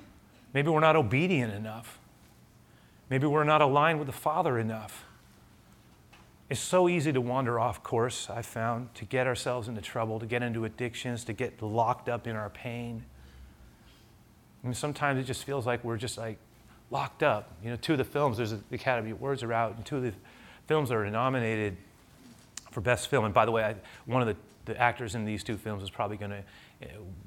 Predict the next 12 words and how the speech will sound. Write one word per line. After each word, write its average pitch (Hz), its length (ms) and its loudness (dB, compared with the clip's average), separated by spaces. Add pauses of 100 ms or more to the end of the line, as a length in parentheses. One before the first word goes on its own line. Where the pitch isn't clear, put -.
win 104 300 -2
the, 98 200 -4
the 107 80 -6
Best 104 240 -2
Actor 107 320 -4
award. 98 400 -10 (540)
But 104 160 -6
Denzel 120 320 2
Washington 110 420 -2
in, 107 200 -2
in 110 100 -6
the, 104 80 -6